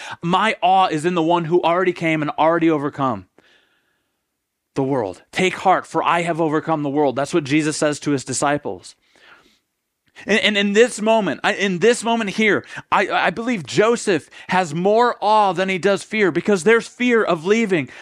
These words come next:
what, everything that he had left behind, or that w-, that they had built over these last couple of years.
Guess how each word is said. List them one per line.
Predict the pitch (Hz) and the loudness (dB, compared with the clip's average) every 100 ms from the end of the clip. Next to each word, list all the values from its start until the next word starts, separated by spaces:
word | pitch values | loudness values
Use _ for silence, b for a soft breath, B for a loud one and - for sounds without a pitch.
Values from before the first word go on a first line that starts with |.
| B | B
what, | 170 208 | 2 2
everything | 190 208 220 214 | 0 -4 -4 -4
that | 202 185 | -2 0
he | |
had | 175 180 | -2 -2
left | 175 175 | 0 -2
behind, | 175 156 160 127 107 _ _ _ _ B B | -4 0 0 -2 -8 _ _ _ _ B B
or | 170 | 0
that | 175 170 | 2 2
w-, | 165 180 | 0 0
that | 165 180 | 0 0
they | 175 180 | 2 2
had | 165 | 2
built | 131 185 151 | 0 0 2
over | 151 151 | -2 0
these | 156 143 | -2 2
last | 151 147 | 0 0
couple | - 160 151 | -4 -6 0
of | |
years. | 147 147 104 | 0 0 -2